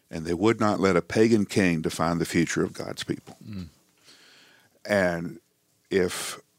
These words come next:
Speaker 1: a pastor can come to his people and sit and listen to the stories, when did God show up here?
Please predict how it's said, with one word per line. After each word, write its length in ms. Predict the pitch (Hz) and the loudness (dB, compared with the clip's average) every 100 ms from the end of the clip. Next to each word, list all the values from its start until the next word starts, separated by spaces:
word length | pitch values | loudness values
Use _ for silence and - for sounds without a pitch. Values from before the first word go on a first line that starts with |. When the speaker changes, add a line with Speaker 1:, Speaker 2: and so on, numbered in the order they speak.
| _ - | _ -10
Speaker 1:
a 120 | - | -10
pastor 540 | - - 156 156 - 117 | -6 0 2 2 0 -2
can 200 | - 90 | -2 -4
come 300 | - 139 143 | 2 2 4
to 80 | |
his 180 | 127 110 | 4 4
people 460 | - 107 87 87 87 | 2 2 2 -2 -2
and 160 | 85 85 | -2 -2
sit 300 | - 123 - | 2 2 2
and 100 | 95 | -2
listen 420 | 98 117 139 113 | 2 2 4 4
to 80 | 117 | 2
the 80 | 110 | 0
stories, 840 | - 127 110 82 80 - - - - _ _ _ _ _ _ _ _ _ _ _ _ | 2 4 4 2 -2 -8 -10 -10 -14 _ _ _ _ _ _ _ _ _ _ _ _
when 160 | 120 120 | 2 4
did 160 | 131 | 4
God 280 | 127 120 107 | 4 2 2
show 280 | - 113 101 | 2 4 4
up 160 | 90 - | 2 -2
here? 220 | - | -12